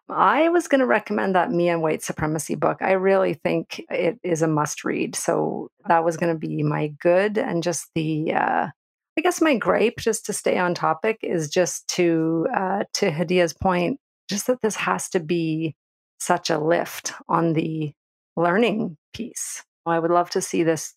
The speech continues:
Uh, my gripe, I guess, is I wanna see this taught in schools. I wanna see people learning about it from day one. My son and I watched the C N N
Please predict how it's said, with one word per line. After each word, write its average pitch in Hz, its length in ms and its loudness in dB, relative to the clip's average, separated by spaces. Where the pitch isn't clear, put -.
Uh, 170 140 -4
my 160 160 0
gripe, 175 340 0
I 165 60 2
guess, 160 340 -2
is 165 160 0
I 165 80 2
wanna 160 240 0
see 165 220 -4
this 160 200 -2
taught 160 280 0
in 156 160 -4
schools. 226 680 4
I 156 80 0
wanna 156 240 0
see 151 280 -6
people - 640 0
learning 170 440 2
about 156 200 0
it 156 160 -2
from 156 200 -4
day 151 160 -2
one. 175 480 -2
My 156 160 0
son 160 300 -2
and 160 100 0
I 151 120 0
watched 147 400 -2
the 151 120 0
C - 300 -2
N 156 160 0
N 151 500 -2